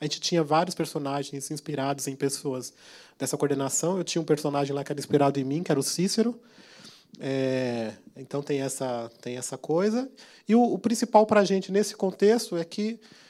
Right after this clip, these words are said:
o que, que ajudou a novela efetivamente, assim, do, no, no mais real, né? Porque a novela teve um final feliz, as pessoas que não conhecem Paraisópolis acham que aconteceu tudo aquilo todo. Mas o principal pra gente é que quando a gente fala que a gente é de Paraisópolis, ao invés de a gente falar que mora, que é, a pessoa falar, é, que é do Paruzi-,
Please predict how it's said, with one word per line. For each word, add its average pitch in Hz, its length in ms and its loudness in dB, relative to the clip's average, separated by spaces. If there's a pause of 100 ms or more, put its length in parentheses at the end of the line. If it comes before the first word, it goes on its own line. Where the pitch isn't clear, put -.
(280)
o - 40 -18
que, 226 120 -4
que 233 80 2
ajudou 202 320 8
a 175 60 8
novela 147 380 4
efetivamente, 139 640 -2
assim, 120 240 -8
do, 117 160 -8
no, 120 180 -12
no 131 120 -10
mais 135 260 -2
real, 113 240 -2
né? 123 80 -4
Porque - 140 -2
a 165 40 6
novela 180 260 6
teve 196 180 0
um - 20 -2
final 175 220 4
feliz, 175 340 0
as 180 100 -4
pessoas 170 280 -2
que - 80 -6
não 175 80 2
conhecem 151 360 0
Paraisópolis 156 760 -2
acham 165 260 -2
que - 120 -6
aconteceu 170 500 -2
tudo 165 180 -2
aquilo 175 300 -2
todo. - 300 -6 (380)
Mas 185 180 4
o 220 60 6
principal 220 440 6
pra 175 180 6
gente 185 340 2
é 175 40 0
que 190 120 -4
quando 208 220 2
a 220 40 4
gente 214 140 0
fala 131 460 2 (320)
que - 80 -10
a 143 60 0
gente 156 160 -2
é 147 40 0
de 147 60 -8
Paraisópolis, 143 760 2
ao 147 80 4
invés 165 180 6
de 185 60 0
a - 20 4
gente 196 120 -2
falar 151 200 2
que 151 140 -4
mora, 139 420 2
que - 100 -2
é, 135 220 0
a 123 80 -8
pessoa 135 160 -10
falar, 135 400 -2
é, 131 100 -8
que - 160 -2
é 147 60 4
do 143 80 0
Paruzi-, 143 480 2